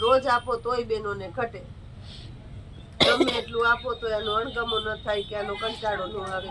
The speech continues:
કારણ કે આ વસ્તુ એવી છે કે તમે બહાર પહેરો અને ઘરે પહેરો તોય ચાલે. પાંચસો રૂપિયામાં જોઈ લો. બહુ એટલે બહુ મસ્ત આઇટમ છે. પાંચસો રૂપિયાની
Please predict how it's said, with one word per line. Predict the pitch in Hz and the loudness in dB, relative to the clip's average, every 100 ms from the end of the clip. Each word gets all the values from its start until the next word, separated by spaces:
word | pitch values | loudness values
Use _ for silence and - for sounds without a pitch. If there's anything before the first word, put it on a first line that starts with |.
| 208 | -4
કારણ | 220 214 | -4 -4
કે | 208 | -4
આ | 208 | -2
વસ્તુ | 214 - 220 214 | -4 -6 -2 0
એવી | 208 202 226 | 0 -4 0
છે | 220 220 - - - - 762 | 2 2 0 -8 -12 -12 -10
કે | 554 349 | -8 -6
તમે | 190 185 175 | -4 -4 2
બહાર | 208 220 - | 6 6 4
પહેરો | 226 220 220 220 | 0 0 -2 -4
અને | 196 196 185 | -6 -6 -4
ઘરે | 208 185 - | 0 0 -2
પહેરો | 175 175 - | -6 -10 -12
તોય | - 185 165 - | -8 -6 -6 -8
ચાલે. | 170 170 - - - - - - | -12 -12 -14 -14 -14 -16 -16 -6
પાંચસો | 208 208 - - | -4 -4 -4 -8
રૂપિયામાં | - - - - - - | -8 -10 -10 -8 -8 -8
જોઈ | 480 427 - | -6 -8 -10
લો. | 466 - - - - - - - - - - - - - - - - - 175 - 214 | -12 -8 -8 -8 -10 -14 -16 -16 -10 -8 -8 -12 -14 -12 -10 -8 -8 -8 -12 -8 0
બહુ | 226 214 | 2 0
એટલે | 202 214 | -2 -8
બહુ | 190 185 | -6 -4
મસ્ત | 185 180 190 | -4 -4 -4
આઇટમ | 185 180 185 202 | -4 -2 -6 -6
છે. | 185 | -10
પાંચસો | - - - - - | -4 -2 6 6 6
રૂપિયાની | - 208 202 214 | -2 -8 -8 -8